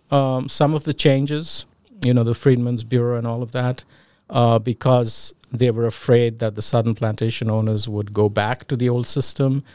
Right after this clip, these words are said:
and that wasn't really ideal for the expansion of capital. I mean, let's not forget that Civil War was about Northern capital having access to Southern markets and so on and so forth, and, and Southern labor. In, you know, at some point,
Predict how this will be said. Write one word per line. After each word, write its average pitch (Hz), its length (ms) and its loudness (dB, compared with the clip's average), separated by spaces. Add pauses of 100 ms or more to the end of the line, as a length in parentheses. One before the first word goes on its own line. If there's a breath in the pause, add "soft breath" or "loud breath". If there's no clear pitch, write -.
(260 soft breath)
and 110 180 0
that 110 260 2
wasn't 117 460 4
really 117 420 2
ideal 113 480 2
for - 160 -4
the 113 140 0 (220)
expansion 120 480 -2
of 131 80 -4
capital. 147 420 2
I - 20 4
mean, 131 120 -2
let's 151 280 -4 (140)
not 135 160 4
forget 127 380 0 (260)
that 131 220 -2
Civil 127 240 2
War 127 200 6
was 117 160 -4
about 123 380 -2 (160)
Northern 123 320 4
capital 127 480 0
having 117 300 0
access 117 460 -2
to 110 280 -2
Southern 117 300 2
markets 113 420 0
and 104 140 -2
so 113 100 -4
on 107 80 -2
and 104 100 -4
so 107 200 -6
forth, 107 280 -6
and, 107 240 -6
and 117 160 -6
Southern 110 280 -2
labor. 113 420 0 (160)
In, 117 240 0
you 123 140 2
know, 110 80 2
at 110 120 -4
some 131 280 2
point, 120 340 0